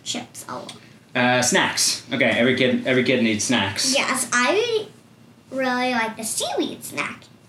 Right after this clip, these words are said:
Speaker 1: It's crispy seaweed.
Speaker 2: Mm-hmm.
Speaker 1: It's really good. Um, plantain chips. It's plantains and, like, a chip,
Speaker 2: Mm-hmm,
Speaker 1: which
Speaker 2: yeah.
Speaker 1: is actually, it's, like, exactly what it is.
Speaker 2: Yeah, right.
Speaker 1: <laughs> It's
Speaker 2: What else?
Speaker 1: dried okra.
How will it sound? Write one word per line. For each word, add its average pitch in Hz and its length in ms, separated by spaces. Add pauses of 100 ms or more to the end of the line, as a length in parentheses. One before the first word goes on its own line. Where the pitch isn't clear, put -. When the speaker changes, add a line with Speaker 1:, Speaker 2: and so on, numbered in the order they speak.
(380)
Speaker 1:
It's 247 240
crispy 302 540
seaweed. 277 560
Speaker 2:
Mm-hmm. 233 200 (180)
Speaker 1:
It's - 100
really 277 320
good. 269 420 (520)
Um, 233 500 (600)
plantain 330 840
chips. - 420
It's 233 180
plantains 226 720
and, 226 220
like, 247 180
a - 80
chip, 311 260 (720)
Speaker 2:
Mm-hmm, 214 200
Speaker 1:
which 247 160
Speaker 2:
yeah. - 160
Speaker 1:
is - 140
actually, - 420
it's, - 160
like, 220 120 (280)
exactly 240 520
what - 240
it - 120 (160)
is. - 180
Speaker 2:
Yeah, 139 300
right. 127 240 (140)
Speaker 1:
<laughs> 311 480 (320)
It's - 100
Speaker 2:
What 117 80
else? 107 260 (320)
Speaker 1:
dried 262 440 (120)
okra. - 440